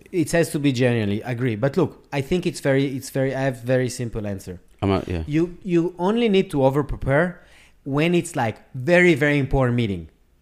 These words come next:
Speaker 1: or
Speaker 2: Mm-hmm.
Speaker 1: important session you are heading to. So, for example, you go to a job interview. The,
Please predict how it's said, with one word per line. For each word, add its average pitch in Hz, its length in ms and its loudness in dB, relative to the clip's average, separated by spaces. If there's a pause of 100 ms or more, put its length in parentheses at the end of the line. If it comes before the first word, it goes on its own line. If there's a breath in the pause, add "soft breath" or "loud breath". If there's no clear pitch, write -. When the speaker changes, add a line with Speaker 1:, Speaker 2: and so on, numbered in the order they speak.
(300)
Speaker 1:
or 120 80 2
Speaker 2:
Mm-hmm. 113 80 4
Speaker 1:
important 135 260 0
session 117 400 -4
you 104 80 -4
are 95 80 -4
heading 92 280 -6
to. 87 200 -18 (320 soft breath)
So, 147 140 -10
for 147 160 -4
example, 165 500 2 (220 loud breath)
you 147 100 -4
go 202 200 4
to 202 160 0
a 151 40 2
job 143 260 2
interview. 95 420 -8 (1600 soft breath)
The, 131 400 -2